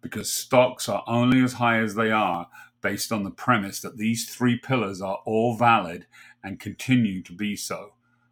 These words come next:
which is currently the case. Events have moved on, and there's now an adjustment to the definition of the third pillar.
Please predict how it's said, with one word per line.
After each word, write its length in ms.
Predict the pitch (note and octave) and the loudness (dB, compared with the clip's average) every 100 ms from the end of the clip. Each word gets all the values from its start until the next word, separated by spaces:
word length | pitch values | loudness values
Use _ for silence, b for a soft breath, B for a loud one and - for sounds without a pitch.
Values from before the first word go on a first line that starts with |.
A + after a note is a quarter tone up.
| _ | _
which 480 | - C#3 - - - _ | 0 0 0 -8 -8 _
is 300 | D3 A#2+ F#2+ | 0 0 -2
currently 480 | - A#2 G2+ G2+ F#2+ | -6 -4 -4 -6 -14
the 100 | F#2 | -16
case. 540 | - F#2 - - - _ _ _ _ _ _ _ _ _ _ b b b b b b b - | -14 -14 -14 -16 -18 _ _ _ _ _ _ _ _ _ _ b b b b b b b 0
Events 420 | C3+ F#3 F3+ - | 4 4 2 2
have 160 | E3+ | 2
moved 320 | D3 C#3 B2+ B2+ | 4 6 6 4
on, 400 | G#2+ F2+ E2+ - | 2 0 -8 -8
and 200 | A2 A2+ | -2 0
there's 180 | A#2 G#2+ | 0 0
now 320 | C3 C#3+ E3+ | 2 2 0
an 60 | F3+ | -2
adjustment 760 | A#2+ F#2+ C3 C3 - A2+ A2+ | -4 -2 -2 -2 -4 -4 -4
to 80 | A2+ | -8
the 120 | G#2+ | -6
definition 680 | G#2+ B2 C3+ C3+ - A#2+ A2+ | -2 -2 -2 -4 -2 -2 -2
of 80 | G#2+ | -2
the 80 | |
third 460 | B2+ - G#2+ F#2+ F2 | -6 -4 -4 -6 -12
pillar. 420 | - B2+ A2+ D#2+ | -8 -4 -4 -4